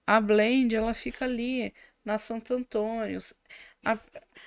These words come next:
a nossa intenção é que a população de Poços prestigie o comércio local, crie uma referência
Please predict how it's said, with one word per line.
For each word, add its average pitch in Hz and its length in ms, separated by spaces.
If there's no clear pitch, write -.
a 214 100
nossa 269 400
intenção 233 480
é 226 100
que 214 380
a 208 100
população 233 840
de - 120
Poços - 680
prestigie 262 720
o 330 100
comércio 254 500
local, 196 720
crie 311 380
uma 285 280
referência 220 1120